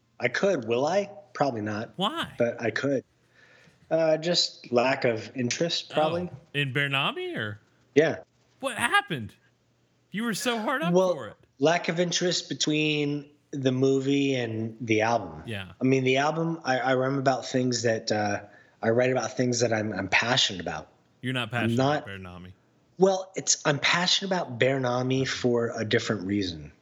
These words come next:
Speaker 2: You, you lost
Speaker 1: I'm not
Speaker 2: interest after the, the holiday
Speaker 1: Bear
Speaker 2: special.
Speaker 1: Nami's not gonna change the <laughs> world. Bear
Speaker 2: We don't
Speaker 1: Nami
Speaker 2: know that.
Speaker 1: is a very funny movie.
Speaker 2: Yes,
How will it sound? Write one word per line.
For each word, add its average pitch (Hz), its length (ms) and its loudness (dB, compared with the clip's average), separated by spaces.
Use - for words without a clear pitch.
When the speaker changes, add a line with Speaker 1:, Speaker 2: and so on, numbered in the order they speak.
Speaker 2:
You, 107 200 -10
you 135 180 -4
lost 139 220 0
Speaker 1:
I'm 127 120 2
not 143 200 2
Speaker 2:
interest 107 180 -10
after 101 320 -8
the, 92 280 -10
the 92 200 -10
holiday 104 300 -4
Speaker 1:
Bear 90 80 -8
Speaker 2:
special. 156 200 2
Speaker 1:
Nami's 180 380 0
not 175 160 2
gonna 151 160 -4
change 135 420 0
the - 80 0
<laughs> 127 40 -2
world. 110 260 0
Bear 131 320 2
Speaker 2:
We 156 60 0
don't 147 120 2
Speaker 1:
Nami 151 200 2
Speaker 2:
know 202 160 2
that. 127 300 0
Speaker 1:
is 117 540 -2
a 131 80 2
very 123 320 2
funny 113 460 -2
movie. 92 400 -6
Speaker 2:
Yes, 92 260 -16